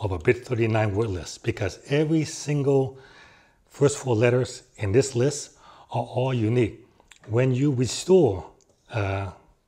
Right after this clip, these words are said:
the list onto a wallet, once you enter the first four letter,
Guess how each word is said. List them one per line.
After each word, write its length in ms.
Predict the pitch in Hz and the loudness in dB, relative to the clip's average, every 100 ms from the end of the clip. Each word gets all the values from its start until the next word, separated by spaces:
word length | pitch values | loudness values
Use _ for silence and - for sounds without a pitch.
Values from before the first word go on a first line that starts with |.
| _ - | _ -2
the 100 | 110 | 0
list 520 | 104 131 - - - _ - - - | 4 2 0 -10 -14 _ -20 -18 -6
onto 380 | 117 107 110 | -4 -4 -4
a 40 | 101 | -2
wallet, 460 | 107 170 101 - _ _ - _ _ _ - 135 | 0 0 -4 -6 _ _ -20 _ _ _ -20 -6
once 320 | 143 180 - | -2 -2 0
you 80 | 135 | 0
enter 180 | 139 135 | 2 0
the 60 | 117 | 0
first 260 | 151 151 | 2 2
four 160 | - 117 | 0 0
letter, 380 | 156 107 107 | 0 -2 -4